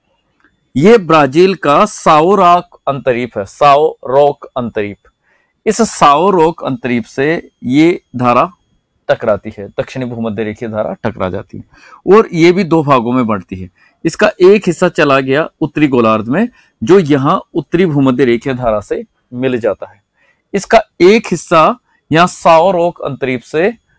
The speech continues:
टकराकर दक्षिण की ओर बढ़ जाता है, जिसको हम ब्राजील धारा के नाम से जानते हैं। यहाँ आपको ये समझना है कि ये जो उत्तरी भूमध्य रेखीय धारा है,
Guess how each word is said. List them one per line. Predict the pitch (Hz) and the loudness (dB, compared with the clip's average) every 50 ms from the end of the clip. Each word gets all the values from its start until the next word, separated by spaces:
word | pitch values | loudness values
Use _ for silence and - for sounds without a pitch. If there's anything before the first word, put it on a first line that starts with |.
| _ _ _ - | _ _ _ -4
टकराकर | 131 123 - 139 127 127 123 - - 180 233 269 240 - _ _ _ _ _ - | -2 -2 2 2 2 2 2 0 0 0 0 0 -2 -8 _ _ _ _ _ -6
दक्षिण | 117 117 143 139 - 160 151 143 | -2 -2 -2 0 0 0 0 2
की | 127 160 | 2 0
ओर | 156 143 | 0 2
बढ़ | 127 123 113 | 0 0 0
जाता | 104 113 107 - 165 | -2 -2 -2 -4 -4
है, | 165 | -4
जिसको | 151 131 - - - | -6 -8 -10 -8 -8
हम | 131 135 - 135 | -8 -8 -6 -2
ब्राजील | 131 117 110 98 113 117 117 | 0 0 0 0 -4 -8 -8
धारा | 110 107 104 107 | -6 -6 -6 -6
के | 101 - 123 | -6 -6 -8
नाम | 127 117 101 101 101 | -8 -8 -10 -10 -10
से | - - - | -10 -10 -10
जानते | 220 - 113 104 101 98 - 104 | -8 -8 -8 -8 -8 -12 -16 -20
हैं। | 101 95 90 _ _ _ _ _ _ _ _ _ _ _ | -20 -20 -20 _ _ _ _ _ _ _ _ _ _ _
यहाँ | - 123 147 151 180 214 - - | -4 -2 0 2 2 2 2 2
आपको | 143 135 135 123 - - 175 | 2 2 2 2 0 -2 -4
ये | 156 120 131 156 | -2 -2 -2 -4
समझना | - - 123 120 113 107 113 113 | -4 -4 -4 -4 -4 -4 -4 -4
है | 110 110 120 165 220 | -2 0 0 0 0
कि | 226 - - - _ _ _ - 160 | -2 -6 -18 -20 _ _ _ -2 0
ये | 202 220 | 2 2
जो | 196 240 - | 2 2 0
उत्तरी | - 185 170 - - 226 | 0 -2 -2 0 0 0
भूमध्य | 226 180 165 156 151 151 143 170 | 2 4 4 2 2 2 2 2
रेखीय | 160 151 151 147 - 175 160 | 2 2 2 2 0 -2 0
धारा | 131 127 117 110 113 113 | 0 0 0 0 0 0
है, | 117 127 175 220 | 0 0 -2 -2